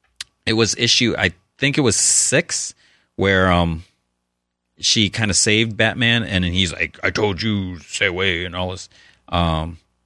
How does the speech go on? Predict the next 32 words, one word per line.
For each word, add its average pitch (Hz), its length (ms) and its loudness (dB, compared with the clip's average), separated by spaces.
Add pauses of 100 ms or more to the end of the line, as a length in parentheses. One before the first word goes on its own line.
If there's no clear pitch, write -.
(320)
and 98 120 4
then 95 300 2
it 95 160 0
was 90 420 2
issue 80 360 -2 (380)
twelve. 117 600 0
I 90 100 0
may 92 160 0
have 87 180 -4
these 85 160 -4
numbers 85 320 -4
wrong. 85 280 -4 (100)
Um, 80 260 -2
the 82 80 -6
Becky 90 280 -4
Cloonan 92 340 0
one 82 240 -4 (340)
where 85 120 2
she 90 140 2
was 85 100 2
there. 87 220 2 (360)
Um, 101 220 2
we 117 140 2
don't 180 180 0
know 175 120 2
a - 20 2
lot 160 180 2
about 139 220 0
her. 95 180 2
So 98 260 0
issue 117 280 0
twelve, 117 460 0